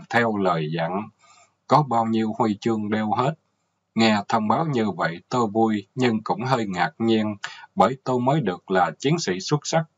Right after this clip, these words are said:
tháng mười năm một nghìn chín trăm bảy mươi, Trung tướng Đỗ Cao Trí, tư lệnh quân đoàn ba, tặng một đồng hồ Seiko năm và đơn vị cho đi học. Bây giờ, bảy tháng sau, tôi lại một lần nữa là chiến sĩ xuất sắc.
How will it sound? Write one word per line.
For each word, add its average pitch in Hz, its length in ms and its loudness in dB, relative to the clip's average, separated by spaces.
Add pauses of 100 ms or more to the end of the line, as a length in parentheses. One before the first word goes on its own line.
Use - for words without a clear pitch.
tháng 156 240 2
mười 90 220 0
năm 107 200 0
một - 180 2
nghìn 98 200 -2 (140)
chín 156 220 4
trăm 107 220 -2
bảy 87 180 -6
mươi, 110 440 -2 (400)
Trung 110 240 2
tướng 151 240 2
Đỗ - 260 0
Cao 220 260 0
Trí, 131 300 0
tư 127 140 2
lệnh 92 200 0 (120)
quân 110 220 -2
đoàn 87 300 -2
ba, 104 320 0 (360)
tặng 98 260 0
một - 240 2
đồng 92 200 -2
hồ 92 220 4
Seiko 113 460 0
năm 110 340 2
và 101 300 0
đơn 107 240 -4
vị 85 260 -4
cho 113 180 0
đi 107 240 0
học. 92 240 0 (540)
Bây 117 200 2
giờ, 95 260 0 (140)
bảy 90 240 -2
tháng 143 240 -2
sau, 104 380 0 (380)
tôi 127 200 6
lại 92 160 2
một 92 300 0
lần 87 240 0
nữa 87 160 -2
là 110 260 2
chiến 143 280 0
sĩ 92 240 -4
xuất 147 240 0
sắc. - 280 0